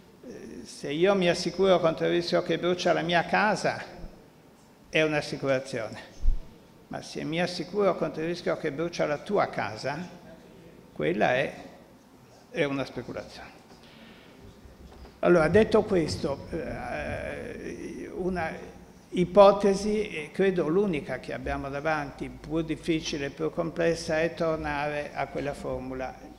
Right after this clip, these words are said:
tentare di introdurre elementi free, non solo fair, ma anche free trade.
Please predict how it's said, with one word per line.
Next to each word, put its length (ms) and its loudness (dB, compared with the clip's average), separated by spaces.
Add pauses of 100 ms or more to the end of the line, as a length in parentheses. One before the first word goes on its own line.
(140)
tentare 540 2
di 80 -4
introdurre 540 -4
elementi 840 -8
free, 540 0 (1200)
non 280 2
solo 540 2
fair, 440 0
ma 160 -2
anche 280 -2
free 240 -6
trade. 580 -12